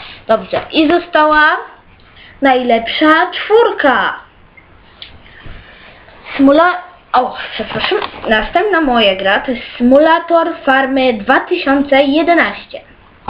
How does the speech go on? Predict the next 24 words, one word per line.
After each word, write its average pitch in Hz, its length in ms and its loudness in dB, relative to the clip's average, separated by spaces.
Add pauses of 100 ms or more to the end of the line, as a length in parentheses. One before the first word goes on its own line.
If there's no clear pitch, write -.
(1000)
Bardzo 330 500 2
fajna 311 380 2
gra. 254 440 0 (880)
Lubię 311 400 4
też 285 280 0
farmę, 262 680 2 (300)
tylko 285 220 2
ja 262 200 4
gram, 254 680 -2
gram 254 580 0
całe 269 380 4
wszystko 277 420 0
na 269 120 2
modach, 196 560 0
więc 202 380 0 (140)
no, 440 380 2
ale 214 220 2
to 294 200 0
fajna 311 440 0
w 254 60 -4
ogóle 254 260 0
też 226 260 -4
gra 208 220 2
jest. 202 460 -2